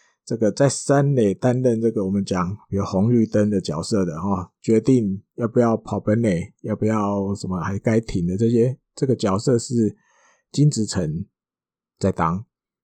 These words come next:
那我自己觉得有一些 play，嗯，或许可以不用冲的，他蛮常开绿灯的哦。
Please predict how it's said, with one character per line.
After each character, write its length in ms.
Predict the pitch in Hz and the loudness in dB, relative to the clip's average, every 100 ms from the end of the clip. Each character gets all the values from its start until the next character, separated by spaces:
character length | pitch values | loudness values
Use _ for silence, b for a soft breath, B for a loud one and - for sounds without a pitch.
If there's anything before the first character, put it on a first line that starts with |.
| _ | _
那 160 | - 87 | -6 -4
我 220 | 98 113 | 0 0
自 140 | 104 190 | 2 4
己 160 | 139 | 4
觉 160 | 147 113 | 4 2
得 220 | 107 101 - _ - | 4 2 0 _ -2
有 320 | 120 107 104 | 2 2 0
一 80 | - | -2
些 280 | - - 151 | -2 4 4
play， 560 | 147 117 139 123 92 - _ _ _ _ _ _ _ _ _ _ _ - | 4 2 4 2 0 -4 _ _ _ _ _ _ _ _ _ _ _ -6
嗯， 360 | 123 113 107 92 | -2 0 0 -2
或 180 | - 170 | 2 2
许 120 | 131 | 4
可 140 | 143 | 4
以 60 | 143 | 4
不 160 | - | 4
用 180 | 120 135 | 2 4
冲 220 | 113 120 | 2 0
的， 100 | 113 | 2
他 160 | 95 110 | 2 0
蛮 220 | 110 95 | 0 0
常 260 | 101 90 82 | 0 -4 -4
开 220 | - 95 | -2 0
绿 160 | 95 95 | 2 2
灯 220 | 87 80 | 0 -2
的 200 | 78 98 _ _ _ _ _ - | -4 -12 _ _ _ _ _ -8
哦。 280 | 85 - | -8 -8